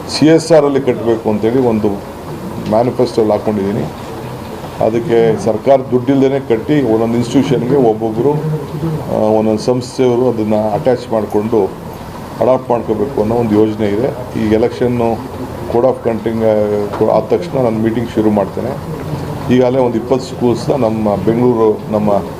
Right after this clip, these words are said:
ರಾಮನಗರ ಜಿಲ್ಲೆಯಲ್ಲಿ ಈಗಾಗಲೇ ತೆಗೆದುಕೊಂಡಿದ್ದೇವೆ. ಆಗಲೇ ಅದು ಮಾಡೆಲ್ ಸ್ಕೂಲ್ಸ್ ಅಂತೇಳಿ ನಾವು ತೆಗೆದುಕೊಂಡಿದ್ದೇವೆ ಸುರೇಶ್ ಅವರ ಕಾನ್ಸ್ಟಿಟ್ಯೂನ್ಸಿಯಲ್ಲಿ. ಈಗ ನನಗೆ ಮೊನ್ನೆ ಈ ರಿಸಲ್ಟ್ ನೋಡಿದಾಗ ಬಾಗಲಕೋಟೆ ಹೆಣ್ಮಗಳು, ಬಸವರಾಜ್ ಅವರ ಹೆಣ್ಮಗಳು ಅಂಕಿತಾ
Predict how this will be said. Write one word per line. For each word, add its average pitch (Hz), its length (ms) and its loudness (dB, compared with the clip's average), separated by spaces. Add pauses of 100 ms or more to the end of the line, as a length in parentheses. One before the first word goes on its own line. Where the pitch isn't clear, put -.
(360)
ರಾಮನಗರ 131 420 2
ಜಿಲ್ಲೆಯಲ್ಲಿ 110 380 2
ಈಗಾಗಲೇ 104 260 2 (180)
ತೆಗೆದುಕೊಂಡಿದ್ದೇವೆ. 101 840 -2 (640)
ಆಗಲೇ 107 240 0 (240)
ಅದು 104 160 -2
ಮಾಡೆಲ್ 120 320 2
ಸ್ಕೂಲ್ಸ್ 113 360 -4
ಅಂತೇಳಿ 101 260 -2
ನಾವು 123 280 -2
ತೆಗೆದುಕೊಂಡಿದ್ದೇವೆ - 960 -4
ಸುರೇಶ್ 110 280 2
ಅವರ 107 120 2 (140)
ಕಾನ್ಸ್ಟಿಟ್ಯೂನ್ಸಿಯಲ್ಲಿ. - 1600 -4
ಈಗ 147 180 4
ನನಗೆ 135 260 2
ಮೊನ್ನೆ 127 380 2
ಈ 120 40 2
ರಿಸಲ್ಟ್ 131 420 2
ನೋಡಿದಾಗ 123 340 2 (960)
ಬಾಗಲಕೋಟೆ 131 680 4
ಹೆಣ್ಮಗಳು, 117 440 0
ಬಸವರಾಜ್ 110 480 2
ಅವರ 110 100 4
ಹೆಣ್ಮಗಳು 101 440 0
ಅಂಕಿತಾ 104 460 -2